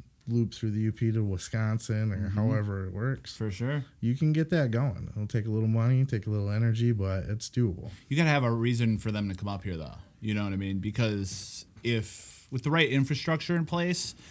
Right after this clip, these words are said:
Speaker 2: I mean, I talked about it with a bunch of people in the podcast already, but I mean, there's no reason you can't hit Houghton, Dessau, Marquette, and
Speaker 1: Yeah.
Speaker 2: Escanaba. I mean, three of those four towns have s-,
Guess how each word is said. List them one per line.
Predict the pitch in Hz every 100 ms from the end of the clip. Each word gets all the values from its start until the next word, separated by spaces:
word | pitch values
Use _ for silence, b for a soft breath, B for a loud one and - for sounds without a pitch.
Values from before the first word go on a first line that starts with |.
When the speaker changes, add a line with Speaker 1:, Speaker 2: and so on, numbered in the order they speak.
| B -
Speaker 2:
I | 123
mean, | 127 117 113 -
I | 113 113
talked | - 123
about | 113 110
it |
with | 101 101
a |
bunch | 95 98 92
of |
people | 95 87
in | 87
the | 87
podcast | 90 82 80 -
already, | 62 65
but | 90 85
I |
mean, | 80 90
there's | 101 104
no | 127 147
reason | 131 135 120 123
you | 107
can't | - 117 87
hit | 104 85
Houghton, | 92 110 117 117 117 113 b b b b
Dessau, | 107 - - 117 104 104 101 - -
Marquette, | 107 107 95 101 95 -
and | 104
Speaker 1:
Yeah. | 110 139
Speaker 2:
Escanaba. | 87 107 104 95 95 95 b b -
I | 117
mean, | 120 117 113 113 113 113 113
three | 110 135 151
of | 160
those | 135 131 120
four | - 127 123
towns | 110 127 120 123 123 123 b b
have | - 107 104 101 101 101 101 98 95 - - - _ _ _ -
s-, | - -